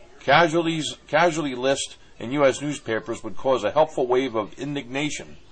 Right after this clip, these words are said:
In March nineteen sixty-two, Lyman L. Leminster, chairman of the Joint Chiefs of Staff, presented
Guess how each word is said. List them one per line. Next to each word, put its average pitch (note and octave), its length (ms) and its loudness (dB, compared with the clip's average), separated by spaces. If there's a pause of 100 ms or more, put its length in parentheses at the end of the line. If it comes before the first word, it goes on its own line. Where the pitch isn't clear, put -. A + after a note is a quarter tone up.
(680)
In G#2+ 140 -8
March D3+ 300 4
nineteen D3 320 -4
sixty-two, B2 800 0 (400)
Lyman D3+ 460 2
L. C3 520 2 (220)
Leminster, C#3+ 640 -2 (120)
chairman D3+ 360 0
of B2+ 120 -2
the G2+ 60 -16
Joint C3+ 200 -6
Chiefs - 220 -12
of G2 100 -10
Staff, C3+ 380 -2
presented A#2+ 400 -4